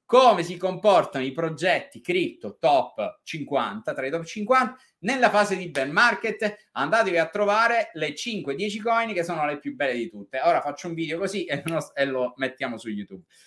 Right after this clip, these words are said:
perché è una, eh, questione, eh, fondamentale andare a ragionare in un certo modo. Poi che voi mi dite, "Mauro, ma io qui mi voglio divertire, cento dollari ce li metto." Sì, però il divertimento, non stai facendo un investimento,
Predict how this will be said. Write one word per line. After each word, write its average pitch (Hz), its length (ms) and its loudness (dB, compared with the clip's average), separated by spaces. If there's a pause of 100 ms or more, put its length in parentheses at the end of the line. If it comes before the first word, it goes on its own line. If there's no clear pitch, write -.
(300)
perché 147 800 2 (1080)
è 165 520 4
una, 180 600 2
eh, 113 460 0
questione, 220 800 2
eh, 127 720 0
fondamentale 202 840 2
andare 156 460 0
a 127 160 -2
ragionare 160 760 2
in 123 60 -6
un 113 100 -12
certo 110 280 -12
modo. 95 340 -8
Poi 196 300 6
che 156 100 -2
voi 226 180 0
mi 196 100 -8
dite, 160 220 -6
"Mauro, 170 260 2
ma 170 100 -4
io 180 240 -4
qui 175 180 -6
mi 156 80 -8
voglio 160 220 -4
divertire, 139 480 -2
cento 131 280 -6
dollari 131 180 4
ce 113 120 -10
li 104 40 -8
metto." 98 240 -8 (240)
Sì, 254 400 0
però 254 240 6
il 175 80 0
divertimento, 170 420 2
non 123 100 -2
stai - 180 0
facendo 139 340 -4
un 117 80 -4
investimento, 110 880 -6